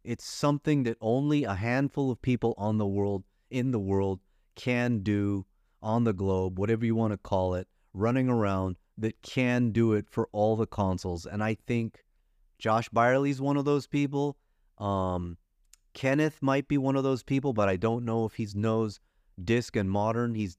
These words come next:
definitely one of those people for Nintendo Cardboard. Uh, Dennis is one of those people for Nintendo. Um, you know, Dan Gomez is definitely one of those people for Xbox three sixty.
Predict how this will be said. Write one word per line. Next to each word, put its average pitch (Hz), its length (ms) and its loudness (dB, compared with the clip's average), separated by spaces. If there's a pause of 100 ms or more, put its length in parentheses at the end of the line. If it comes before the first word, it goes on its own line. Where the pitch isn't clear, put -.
definitely 131 420 2
one 127 160 0
of 123 80 0
those 123 160 0
people 123 260 -2
for 117 140 -2
Nintendo 117 440 0
Cardboard. 117 520 0 (320)
Uh, 90 260 -2 (140)
Dennis 127 380 0
is 123 120 -4
one 123 160 0
of 123 80 0
those 123 220 0
people 123 280 -2
for 117 140 -6
Nintendo. 113 640 0 (720)
Um, 95 500 0 (720)
you 123 140 -2
know, 101 300 2 (240)
Dan 127 320 0
Gomez 123 400 2
is 87 160 -6
definitely 123 440 0
one 120 160 0
of 117 60 0
those 117 160 -2
people 117 300 -4
for 110 160 -4
Xbox 110 380 -2
three 120 200 -2
sixty. 113 640 -6